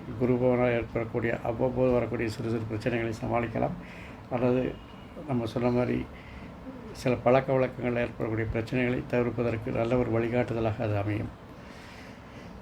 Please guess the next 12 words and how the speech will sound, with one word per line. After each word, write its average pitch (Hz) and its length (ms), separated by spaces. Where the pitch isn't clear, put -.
இந்த 131 260
குரு 143 160
மாத்திரமல்லாமல் 143 840
எந்த 127 260
கிரகங்கள் 139 500
பயிற்சியானாலும் 127 760
அதனால் 123 360
ஏற்படக்கூடிய 123 600
தாக்கங்களை 123 680
தவிர்ப்பதோ 123 640
அல்லது 120 240
தாக்கங்களை 120 600